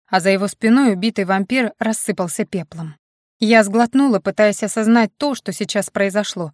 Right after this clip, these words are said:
Может быть, меня приложило чем-то тяжелым, и все это из области предсмертных видений?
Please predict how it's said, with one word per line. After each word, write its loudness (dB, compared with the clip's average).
Может 0
быть, -2
меня 4
приложило 0
чем-то -2
тяжелым, -2
и -6
все -4
это 0
из -6
области -2
предсмертных -2
видений? -2